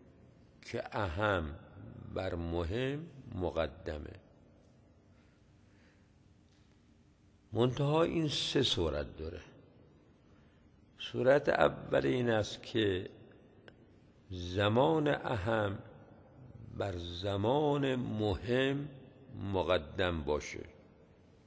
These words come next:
مثل این که مثلاً اگر ما خواسته باشیم انقاذ نفس محترمه بکنیم، این در صبح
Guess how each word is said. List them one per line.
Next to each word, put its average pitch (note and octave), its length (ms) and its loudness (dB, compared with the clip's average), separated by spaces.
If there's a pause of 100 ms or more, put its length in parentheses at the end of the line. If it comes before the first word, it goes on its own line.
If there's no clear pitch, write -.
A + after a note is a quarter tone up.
(1900)
مثل C3+ 380 0
این A#2+ 240 0
که - 140 -2
مثلاً F#2+ 720 0 (1600)
اگر B2+ 280 2
ما B2 340 4
خواسته - 460 -4
باشیم G#2 460 -2 (220)
انقاذ G2 720 2
نفس F2+ 640 -2
محترمه F2+ 1080 -2
بکنیم، G2+ 800 -6 (2000)
این A#2+ 320 -2
در F#2+ 180 2
صبح C3 640 2